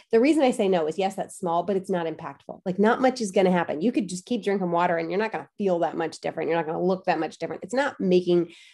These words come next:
a big impact. So don't pick that. Pick something small but impactful. Number two, don't expect perfection. You don't even need perfection to build a habit. What you need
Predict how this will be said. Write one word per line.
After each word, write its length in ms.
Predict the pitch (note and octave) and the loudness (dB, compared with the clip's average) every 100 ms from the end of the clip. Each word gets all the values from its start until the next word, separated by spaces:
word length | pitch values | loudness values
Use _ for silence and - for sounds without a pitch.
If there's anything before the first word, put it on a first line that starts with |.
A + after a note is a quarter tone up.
| _ _ _ _ - | _ _ _ _ -4
a 60 | |
big 360 | G3 G3 F#3 - | 0 0 0 0
impact. 340 | E3 E3 - - | -2 -2 -6 0
So 100 | F#3+ | 0
don't 340 | F3 G3+ G3 | 4 2 2
pick 220 | G3 F3+ | -2 -2
that. 240 | D#3+ - - | -2 -4 -6
Pick 140 | G#3 | -8
something 220 | F#3 E3+ | -2 -4
small 420 | - B3+ A#3+ A#3 | -2 2 4 4
but 240 | A3+ F#3 F#3+ | 2 0 2
impactful. 800 | F3+ F3+ - E3+ - - G3 F3+ _ _ _ _ _ _ _ _ _ - - _ _ _ _ _ _ F3 - _ - | 2 2 -4 -6 -6 -16 -16 -18 _ _ _ _ _ _ _ _ _ -20 -20 _ _ _ _ _ _ -12 -12 _ 0
Number 180 | F#3+ F3+ | 2 2
two, 460 | - A3 E4 F#4+ _ _ _ _ _ | 6 6 6 0 _ _ _ _ _
don't 320 | F#3 F3+ G#3 - | 2 4 2 -2
expect 580 | - G#3+ - - C#3+ - _ _ | -12 -10 -8 -6 -8 -14 _ _
perfection. 760 | _ B3+ B3+ G4+ G4+ - - F3 _ _ _ _ _ _ | _ -10 -4 -6 -4 -4 -4 -8 _ _ _ _ _ _
You 120 | - F#3+ | 2 6
don't 220 | G#3+ G3+ | 8 6
even 320 | F3+ F3 E3 | 6 4 6
need 380 | G3+ C#4+ C4+ F#3 | 4 4 0 -4
perfection 680 | D3+ C#3+ - - D3 D3 D#3+ _ _ | -8 -6 -8 -4 -4 -2 -4 _ _
to 120 | - | -6
build 180 | E3 D#3 | 0 0
a 60 | D3 | 0
habit. 320 | C#3 - - - _ | -4 -6 -8 -12 _
What 260 | - F3 G#3 | -4 0 0
you 120 | F#3 | 0
need 520 | F3+ A3 A#3+ D3 F3 | 2 2 2 0 -6